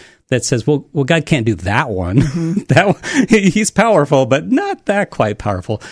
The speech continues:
Speaker 1: And that, that's sad to know and to hear, and I think is a huge obstacle for the body of Christ to come to a ministry like Portland Fellowship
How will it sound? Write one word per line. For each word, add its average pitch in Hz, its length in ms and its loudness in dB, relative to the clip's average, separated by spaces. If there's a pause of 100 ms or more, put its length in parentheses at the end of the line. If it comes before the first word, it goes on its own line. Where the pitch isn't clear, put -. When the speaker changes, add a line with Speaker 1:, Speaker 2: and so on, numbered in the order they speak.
(260)
Speaker 1:
And 151 120 2
that, 165 180 -4 (180)
that's 170 200 -2
sad 131 340 0
to - 100 -6
know 104 320 -2
and 107 80 -2
to 98 80 -4
hear, 107 280 -4
and 120 180 -2
I 131 100 2
think 147 200 0
is 123 80 -2
a 113 60 -2
huge 143 460 -2
obstacle 113 640 -4
for 117 160 -2
the 101 80 -4
body 104 380 -2
of 101 120 -8
Christ 104 480 -4 (420)
to 110 80 -2
come 110 580 -2
to 127 140 0
a 110 40 0
ministry 117 420 0
like 147 220 -2
Portland 110 320 -2
Fellowship 101 540 -6